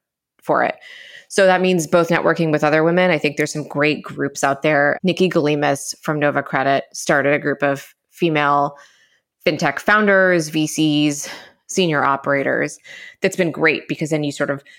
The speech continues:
meet women like yourself, or in my case, I met a lot of women who were, like, a step ahead of me or two steps ahead of me that were fantastic to get to know and just super helpful for my own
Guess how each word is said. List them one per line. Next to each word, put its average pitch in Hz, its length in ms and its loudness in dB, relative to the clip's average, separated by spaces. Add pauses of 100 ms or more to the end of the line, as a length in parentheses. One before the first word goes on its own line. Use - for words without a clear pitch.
(640)
meet 185 320 0
women 160 520 0
like 170 220 0
yourself, 151 420 0
or 147 220 -2
in 165 80 -2
my 156 120 0
case, 147 380 -2
I 165 80 -2
met 160 140 0
a 156 40 2
lot 151 160 2
of 156 100 -4
women 160 200 -2
who 160 140 -4
were, 147 260 -2
like, - 140 -10
a - 40 -10
step - 280 -4
ahead 143 240 -2
of 175 140 -4
me 220 200 0
or 135 140 0
two - 180 -6
steps 196 280 -4
ahead 214 180 -2
of 226 80 -2
me 240 160 0
that - 140 -4
were 147 200 -4 (120)
fantastic 156 720 -6
to 165 100 -4
get 151 180 0
to 165 120 -6
know 160 180 0
and 151 80 -2
just 156 200 -8
super 151 260 -2
helpful 147 360 -4
for 147 160 -12
my 135 200 -4
own 143 340 -4